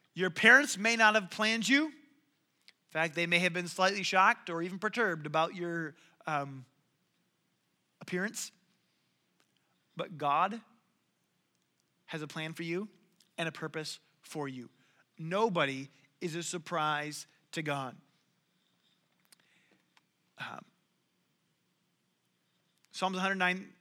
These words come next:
a hundred thirty-nine, verse sixteen. "You saw me before I was born. The days allotted to me had all been recorded in your book before any of them ever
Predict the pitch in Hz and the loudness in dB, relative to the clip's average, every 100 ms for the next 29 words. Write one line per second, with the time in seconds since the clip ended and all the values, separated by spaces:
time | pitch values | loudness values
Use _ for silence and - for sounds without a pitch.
0 | - 151 151 202 202 190 185 175 170 180 | -10 -6 -2 -2 -2 -2 -2 -2 -4 -6
1 | - 185 160 123 - _ _ _ 165 160 | -8 -8 -8 -10 -16 _ _ _ -12 -4
2 | 196 196 208 196 156 - 180 196 196 165 | 0 0 0 -6 -8 -10 -2 -2 -2 -6
3 | 143 139 135 135 139 156 156 160 156 175 | -10 -10 -12 -12 -8 -8 -4 -2 -2 -4
4 | 165 - - _ 165 156 143 143 147 - | -8 -18 -20 _ -10 -8 -8 -8 -10 -6
5 | 156 180 170 170 160 - 185 196 196 202 | -2 -2 -2 -4 -4 -6 -2 -2 -4 -6
6 | 202 147 139 135 - 160 151 156 - 202 | -6 -6 -8 -10 -10 -10 -8 -8 -8 -10
7 | 190 175 165 170 170 - - _ 175 156 | -6 -6 -4 -6 -8 -14 -20 _ -4 -4
8 | 151 151 | -4 -6